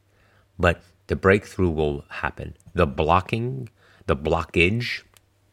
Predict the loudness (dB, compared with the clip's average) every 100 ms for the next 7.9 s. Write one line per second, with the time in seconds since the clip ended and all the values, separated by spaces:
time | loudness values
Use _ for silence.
0 | _ _ _ _ -2 0 0 0 0 0
1 | -2 0 -2 -2 -6 -12 _ _ _ _
2 | _ -4 -4 -6 _ _ _ _ -20 -2
3 | 0 2 0 -2 -6 -20 _ _ _ -20
4 | -20 _ -8 -6 -6 -6 0 0 0 -2
5 | -6 -6 -8 -8 -4 -2 -2 -2 -4 -4
6 | -6 -6 -2 0 0 -2 -6 -6 -10 -6
7 | -8 -6 -8 -8 -8 -8 -8 -10 -16